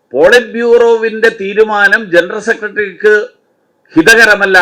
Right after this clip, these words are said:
ജനറൽ സെക്രട്ടറി അതിനോട് യോജിക്കുന്നില്ല, എനിക്ക് എൻ്റെ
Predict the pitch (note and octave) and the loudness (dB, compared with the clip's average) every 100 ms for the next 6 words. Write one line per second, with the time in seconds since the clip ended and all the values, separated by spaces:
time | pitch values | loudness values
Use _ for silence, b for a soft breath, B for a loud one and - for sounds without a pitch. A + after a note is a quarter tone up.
0 | D#3 D3+ F#3 G3+ G#3+ G3+ G3 G3 F#3 G3 | 2 0 -2 -4 -4 -4 -2 0 2 2
1 | G3 F3+ F#3+ G#3 G3 F3+ F3+ F3+ D#3 A2+ | 2 2 0 -2 -6 -6 -2 0 0 -2
2 | b b b b - E3 F3+ F#3 F#3 G#3 | b b b b -8 -8 -4 -2 0 -2